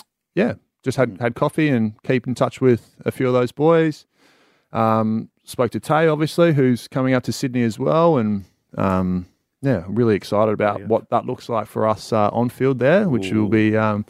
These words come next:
Speaker 1: really exciting for the, for the Swans fans, um, and, and for me personally as well, having a, um, someone that I've played a lot of footy with straight off the
Speaker 2: Mm.
Speaker 1: bat. I don't really know too many, um,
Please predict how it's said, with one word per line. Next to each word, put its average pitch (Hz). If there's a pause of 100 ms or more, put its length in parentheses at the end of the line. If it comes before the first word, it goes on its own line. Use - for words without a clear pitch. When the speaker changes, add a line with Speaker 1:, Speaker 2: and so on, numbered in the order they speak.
(760)
Speaker 1:
really 131
exciting 143
for 131
the, 127
for -
the 131
Swans 139
fans, 190
um, 123
and, 113
and 110
for 98
me 110 (240)
personally 107
as 98
well, 127
having 107
a, 95
um, 95 (240)
someone 104
that 95
I've 92
played 104
a -
lot 101
of 101
footy 117
with 113 (140)
straight 107
off 131
the 113
Speaker 2:
Mm. -
Speaker 1:
bat. 151
I 123
don't 117
really 107
know 113 (1120)
too 156
many, 143
um, 104